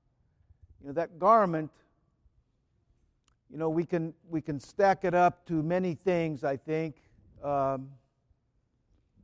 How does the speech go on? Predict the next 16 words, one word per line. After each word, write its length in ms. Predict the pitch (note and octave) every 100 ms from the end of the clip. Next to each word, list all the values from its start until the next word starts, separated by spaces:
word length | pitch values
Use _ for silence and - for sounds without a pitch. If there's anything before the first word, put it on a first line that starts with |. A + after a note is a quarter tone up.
| - _ _ _ _ _ _ _ _
but 100 | C3+
it 120 | C3+
sits 340 | - - G3+ -
in 140 | F3
two 160 | G#3 G3+
places 420 | G3+ G3 C3+ C#3
for 140 | -
me. 220 | D#3 E3 D3
One, 300 | D3 F3 E3+
it 200 | D3 -
sits 360 | F#3+ E3+ -
in 300 | E3 D#3 C#3
the 80 | C3+
grace 380 | A#2+ D#3 D#3 D3
of 100 | B2
God. 320 | D3 A#2+